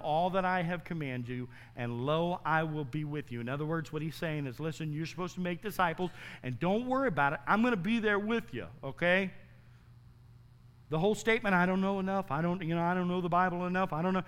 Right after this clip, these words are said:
Somebody asked me the other day, "Well, I've only been a Christian for a few months. How can I be a disciple? How can I make disciples?" You know how you make a disciple? You tell people your story. You share your story, what Jesus has done in your life. I mean,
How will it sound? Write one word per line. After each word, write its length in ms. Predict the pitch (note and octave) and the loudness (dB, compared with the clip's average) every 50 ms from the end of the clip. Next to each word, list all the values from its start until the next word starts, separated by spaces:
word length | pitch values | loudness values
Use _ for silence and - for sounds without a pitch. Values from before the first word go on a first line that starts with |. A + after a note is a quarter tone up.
| - - - - | -6 -16 -18 -6
Somebody 280 | - F3+ F3+ F#3 F3+ | -4 0 2 2 2
asked 200 | F3+ F3+ E3 - | 2 0 0 -2
me 100 | G3 F#3 | -2 0
the 100 | F3+ F#3 | 2 2
other 140 | F#3 E3+ F3 | 2 2 2
day, 140 | F#3 F#3 F3 | 2 2 4
"Well, 100 | E3 E3 | 4 4
I've 180 | G3 G#3+ G3 | 4 4 4
only 220 | G3+ G3 G3 G3+ G3 | 4 2 2 2 2
been 160 | E3+ G3 F#3 | 2 2 0
a 60 | F3+ | 0
Christian 360 | - G#3 G#3+ G#3+ - - F3 | 0 0 -2 0 -2 -6 -6
for 140 | - - F3+ | -4 -4 -6
a 20 | - | -6
few 200 | - G3 G3+ F#3+ | -4 -2 0 2
months. 240 | G3 G#3 G3 C#3+ | 2 2 2 2
How 160 | D#3 E3+ F#3+ F3+ | 2 0 2 2
can 120 | F#3 F3+ | 2 0
I 80 | F3+ F#3 | 0 0
be 140 | E3+ F#3 | 0 0
a 60 | F3 E3 | -2 -2
disciple? 400 | D#3 D#3 - F#3 F#3+ F#3 - G#2 | -4 -2 0 0 0 0 0 0
How 160 | - E3+ G3 | 0 0 0
can 100 | - F#3+ | 2 0
I 60 | F#3 | 0
make 180 | F#3 F#3+ F3+ - | 0 -2 -4 -4
disciples?" 420 | F3 D3 - G3 G3+ - D#3+ C3 D#3+ - - D3+ - - - - - | -6 -2 0 0 0 0 -2 -6 -6 -8 -8 -12 -14 -14 -14 -8 -2
You 100 | D#3+ F#3+ | 0 2
know 120 | G3+ G3 | 2 2
how 160 | F#3 G3+ G#3+ | 2 2 0
you 120 | G#3+ A3 G#3 | 0 0 -2
make 140 | G#3 G3 G#3 | -2 -4 -4
a 40 | |
disciple? 380 | F3+ F3 - - A3+ A#3 A#3 A#3 | -6 -6 -2 0 0 0 0 -2
You 140 | F#3 E3 D#3+ | -4 -4 -2
tell 180 | - F#3+ F3 | -2 -2 -2
people 240 | D#3+ G3 F#3+ D3+ D#3 | -2 -2 -4 -4 -4
your 180 | D3+ D#3+ G3 G3 | -6 -4 -6 -6
story. 380 | - - C3+ G#2+ F2 D#2+ D#2 - - - - - - - - - - - - - - - - - - - - - - - - - - - - - - | -6 -6 -8 -8 -8 -10 -12 -16 -18 -20 -20 -20 -20 -20 -20 -20 -20 -20 -20 -20 -20 -20 -20 -20 -20 -20 -20 -20 -20 -20 -20 -20 -20 -20 -20 -14 -4
You 80 | - F3 | -4 -4
share 240 | - - G3 F3 D#3 | 0 2 2 2 2
your 360 | D3+ D3+ D3+ G3+ A3+ A#3 G#3+ | 0 0 0 2 4 4 2
story, 520 | - - - D#3+ C#3+ A#2 F2+ D#2 D2+ - - - - - - - | 2 -2 -6 -4 -4 -4 -6 -10 -12 -16 -18 -20 -20 -20 -16 -4
what 200 | C#3 D#3 D#3+ C3+ | 0 2 2 2
Jesus 380 | A2+ D3+ F#3+ G#3 F3+ F3+ D#3+ - | 2 0 0 2 2 0 -2 -2
has 160 | F3+ E3+ C#3 | -2 -2 0
done 280 | - E3+ E3 D#3+ D#3+ E3 - - | 0 0 0 2 0 -2 -2 -4
in 160 | D#3+ D#3 D#3 | -2 0 2
your 260 | E3+ G3 G3+ G3+ G3+ F3+ | 4 4 6 6 4 4
life. 240 | C3 G2 F#2+ F#2+ - - - - - - - - - - - - - - - - - - - - - - | 2 -2 -6 -10 -12 -14 -18 -20 -20 -20 -20 -20 -20 -20 -20 -20 -20 -20 -20 -20 -20 -20 -20 -20 -4 0
I 80 | D#3+ F#3 | 2 4
mean, 260 | G3 G3 F#3+ F3 F#3 | 4 4 2 2 -2